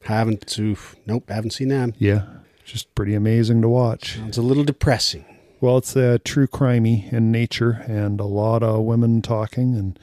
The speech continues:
Speaker 2: photos of them back when, back in the day, and, uh, yeah, pretty amazing. You get to, to see Ghislaine Maxwell. I didn't know that's how you pronounce
Speaker 1: Is that
Speaker 2: her
Speaker 1: how
Speaker 2: name.
Speaker 1: you
Speaker 2: You,
Speaker 1: pronounce
Speaker 2: yeah,
Speaker 1: it?
Speaker 2: you drop the S.
Speaker 1: Oh, way to go.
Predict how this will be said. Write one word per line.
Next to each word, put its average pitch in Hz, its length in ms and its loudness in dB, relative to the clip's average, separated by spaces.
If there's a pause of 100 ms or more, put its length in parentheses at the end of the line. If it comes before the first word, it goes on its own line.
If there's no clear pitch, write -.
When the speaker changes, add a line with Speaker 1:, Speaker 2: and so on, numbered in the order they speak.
(720)
Speaker 2:
photos 123 380 2
of 127 80 4
them 123 260 4
back 117 300 0
when, 139 200 0
back 117 300 2
in 120 100 4
the 120 60 2
day, 120 540 2
and, 110 420 -2
uh, 104 600 -6 (100)
yeah, 113 540 2 (100)
pretty 104 240 0
amazing. 107 500 2
You 101 100 -2
get 107 300 -6
to, 104 360 -2 (380)
to - 80 -14
see 110 320 0
Ghislaine 110 760 2
Maxwell. 127 640 0
I 120 100 2
didn't 107 180 2
know 101 120 2
that's 104 200 -4
how 110 80 2
you 104 140 0
pronounce 117 320 2
Speaker 1:
Is 254 60 2
that - 40 2
Speaker 2:
her - 40 4
Speaker 1:
how - 80 4
Speaker 2:
name. 240 80 4
Speaker 1:
you 214 60 4
Speaker 2:
You, 107 40 2
Speaker 1:
pronounce 196 280 4
Speaker 2:
yeah, 107 100 6
Speaker 1:
it? 107 60 4
Speaker 2:
you 107 100 4
drop 107 320 4
the 104 140 0
S. - 360 -2 (120)
Speaker 1:
Oh, 175 120 -2
way 156 180 0
to 135 60 -2
go. 135 240 -4